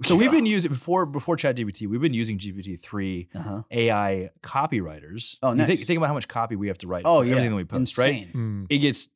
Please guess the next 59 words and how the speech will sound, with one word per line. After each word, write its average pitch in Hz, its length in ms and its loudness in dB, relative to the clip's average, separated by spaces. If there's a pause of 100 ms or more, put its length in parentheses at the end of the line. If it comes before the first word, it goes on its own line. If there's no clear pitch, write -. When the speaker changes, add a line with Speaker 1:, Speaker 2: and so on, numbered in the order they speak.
(120)
Speaker 1:
so 123 200 2
redundant. 87 580 0
And 110 160 -6
so 110 480 0 (600)
you 110 120 -6
think 110 160 -4
about 95 120 -4
all 90 100 -10
the 82 60 -14
websites 107 500 -4
and 98 80 -12
the 95 40 -10
landing 107 240 -6
pages 98 320 -8
and 90 100 -12
stuff. 92 220 -8
So - 100 -4
we've 117 100 2
been 147 120 2
using 98 420 -2
copy 104 320 -2
dot 85 180 -4
A 85 180 -10
I, 80 420 -12
and 104 160 -4
there's 104 100 -2
a 107 40 -6
Speaker 2:
Mm-hmm. - 60 -8
Speaker 1:
couple 95 160 -6
other 90 100 -10
ones 85 160 -10
that 95 60 -8
are, 90 40 -6
like, 85 120 -12 (200)
multi-billion 98 640 0
dollar 87 200 -4
valuations 90 640 -6
Speaker 3:
Nice. - 20 -8
Speaker 1:
now. 85 180 -8
But, 95 160 -6
like, 117 260 -2 (320)
they 170 100 0
have, 180 220 -2
like, 104 120 -18
a 117 60 -8
million 165 400 0
use 185 180 -4
cases, 90 340 -12
and 95 80 -16
they're 101 140 -8
always 165 240 -4
creating 156 280 -4
new 147 140 -2
ones. 95 380 -4 (500)
And 123 100 -2
for 170 80 0
the 160 100 4
most 220 340 2
part, 156 320 0